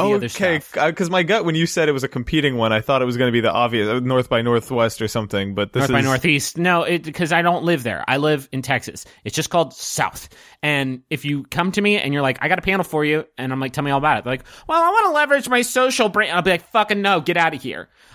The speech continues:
Speaker 1: Another requirement. Adam Duritz is gonna be present at all events. He's gonna be slinging fried chicken. He's gonna be slinging beer. Um,
Speaker 2: So he's
Speaker 1: and
Speaker 2: sort
Speaker 1: I,
Speaker 2: of, uh,
Speaker 1: I think he
Speaker 2: M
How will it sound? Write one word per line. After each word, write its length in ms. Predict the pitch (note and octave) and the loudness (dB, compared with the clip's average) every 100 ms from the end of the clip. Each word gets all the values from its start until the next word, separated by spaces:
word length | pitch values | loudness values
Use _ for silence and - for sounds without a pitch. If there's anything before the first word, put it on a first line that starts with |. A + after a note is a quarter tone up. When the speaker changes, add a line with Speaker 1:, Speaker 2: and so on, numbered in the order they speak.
| - | -2
Speaker 1:
Another 320 | D3+ F3 F#3 | 0 2 2
requirement. 680 | E3 D#3 D3+ E3+ C#3 A2 - | 0 -2 0 0 0 -2 -2
Adam 260 | C3+ C#3 C3+ | 2 2 2
Duritz 200 | D3 D3 | 0 0
is 40 | - | -2
gonna 160 | D3+ | -2
be 80 | C3+ | -2
present 420 | C3 C#3 B2 A#2+ | 0 0 0 -2
at 120 | A#2+ B2 | -4 -2
all 260 | C#3 C3+ | 0 2
events. 280 | A#2 C#3 C#3+ | 0 -2 -2
He's 180 | A#2+ - | -6 -2
gonna 140 | B2 | -2
be 100 | A2+ | -2
slinging 400 | A2+ B2+ A#2+ A#2+ | -2 -2 0 -2
fried 340 | - - B2 A2+ | -4 0 0 0
chicken. 260 | B2 B2 | -2 -2
He's 140 | A2+ A2 | -2 -2
gonna 140 | A#2+ | -4
be 40 | |
slinging 340 | A2 B2+ A2+ G#2 | -2 -2 -2 -4
beer. 520 | - A#2 B2 A#2+ - _ _ _ _ A#2 | -2 0 2 0 -4 _ _ _ _ 0
Um, 540 | A2+ G2+ G2 G2 G2 | 2 2 0 -6 -8
Speaker 2:
So 80 | - | -4
he's 80 | E3 | -2
Speaker 1:
and 40 | F#3+ | 0
Speaker 2:
sort 120 | F3 | 0
Speaker 1:
I, 20 | |
Speaker 2:
of, 80 | D3+ | 0
uh, 160 | C3 - | -2 -2
Speaker 1:
I 80 | C#3 | -2
think 100 | D#3+ | -2
he 160 | - | -2
Speaker 2:
M 60 | - | 0